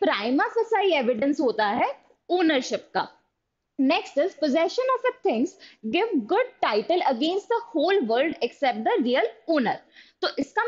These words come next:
मतलब ये होता है कि रियल ओनर को छोड़ के, सपोज जैसे हमने बेलमेंट के कॉन्सेप्ट में पढ़ा था कि finder of the goods को बेलर कहा जाता है, बेली कहा जाता है, finder of the goods को बेली कहा जाता है। अब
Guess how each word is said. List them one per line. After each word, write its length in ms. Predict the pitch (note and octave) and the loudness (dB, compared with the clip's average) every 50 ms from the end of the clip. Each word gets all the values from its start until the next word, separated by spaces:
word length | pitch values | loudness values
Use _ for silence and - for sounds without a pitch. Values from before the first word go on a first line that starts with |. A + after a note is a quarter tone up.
| A#4+ | 0
मतलब 220 | A4+ - D#4+ B3 B3+ | 0 0 0 2 2
ये 60 | A#3 | 0
होता 220 | G#3 G3+ - A3+ | 0 0 0 -2
है 80 | C#4 G4+ | -4 -4
कि 400 | - - _ _ _ - G#4 G#4 | -4 -10 _ _ _ -2 0 0
रियल 420 | A#3 G#3 B3+ C4+ D#4 F#4 A#4 A4 - - | 0 0 0 2 2 2 2 0 0 0
ओनर 280 | C#4 C#4 C#4 D4+ - F4 | 0 2 2 2 2 2
को 120 | - G#4+ | 0 0
छोड़ 280 | G#4 - D#4 C4 C4 A#3 | -2 0 0 0 0 0
के, 140 | - F#3+ G3 | -2 -4 -2
सपोज 380 | - C4 B3+ C4 D#4+ F4+ A4+ D#4+ | -2 -2 0 0 0 0 0 -2
जैसे 300 | A3+ A3+ C#4 C#4 - F4+ | -2 -2 -2 0 0 0
हमने 240 | F4+ D#4 D4+ D#4+ F#4+ | 2 2 2 2 2
बेलमेंट 520 | B3 A3 D4 C#4 C#4 C#4+ D4 E4+ F4 E4 | 2 2 2 2 2 2 2 2 0 0
के 80 | F4 E4+ | -2 -2
कॉन्सेप्ट 480 | - C4+ B3 A#3+ A#3+ B3+ A#3 A#3 - | 0 0 0 0 0 0 -2 0 0
में 140 | B3+ B3 A#3+ | 0 0 0
पढ़ा 220 | A3+ G3 G3 F#3 E3+ | 0 0 0 0 -2
था 320 | - A#3 C#4+ F4 - _ _ _ - - _ _ - | -2 -4 -4 -4 -6 _ _ _ -20 -20 _ _ -2
कि 200 | D#4+ E4+ F4 - - _ D#4 | -2 -2 -2 -4 -4 _ 0
finder 420 | C4 A3+ A3+ A#3+ B3+ B3+ F#4 A4 | 0 2 0 0 2 2 2 2
of 180 | G#4+ F#4 E4+ E4+ | 0 0 0 0
the 120 | G4+ F#4+ B3 A#3 | 0 2 2 2
goods 180 | D4 C4+ A#3+ - | 0 0 -2 -6
को 380 | - - D#4+ F4+ B4 B4+ - _ _ _ _ _ _ _ _ _ _ F#3+ | -6 -2 -2 -2 -2 -2 -6 _ _ _ _ _ _ _ _ _ _ -8
बेलर 460 | G3 F#3+ B3+ D#4+ D#4 D#4 E4 E4+ F#4 | -4 -2 0 0 2 2 2 2 2
कहा 220 | C4 C4+ A3 G3+ | 2 0 0 0
जाता 320 | F3+ E3 F3+ E3 D#3+ - F3+ | 0 0 -2 -2 -2 0 -2
है, 280 | F#3 F#3+ F#3+ - _ _ - | -2 -2 -4 -8 _ _ -2
बेली 300 | G3+ D#4+ D#4+ D4+ D#4 D#4+ | 0 2 2 2 2 2
कहा 180 | C4 C4 F#3+ D#3+ | 0 0 -2 -2
जाता 280 | D#3 E3 D3+ - F#3 | -2 -4 -4 -4 -6
है, 60 | - - | -4 -4
finder 360 | B3 A3 A3 A#3 C#4+ D4+ C#4+ | -4 -2 0 0 0 0 0
of 100 | A#3 D4+ | 0 -2
the 140 | C#4+ A#3 C4+ | 0 0 -2
goods 140 | A3 - | -2 -2
को 120 | - - G#4+ | -4 -4 -2
बेली 300 | F4 C4+ C4 A#3+ A#3+ - | 0 0 2 0 0 0
कहा 180 | - A3 F#3 | 0 -2 -2
जाता 320 | E3 D3+ D#3+ D3 - - D#3+ | -2 -2 -6 -6 -4 -6 -6
है। 80 | D3+ - - - - - - _ - | -6 -6 -12 -18 -20 -20 -6 _ -2
अब 320 | D#4 E4 A4 A4 - - | -2 0 -2 -4 -6 -8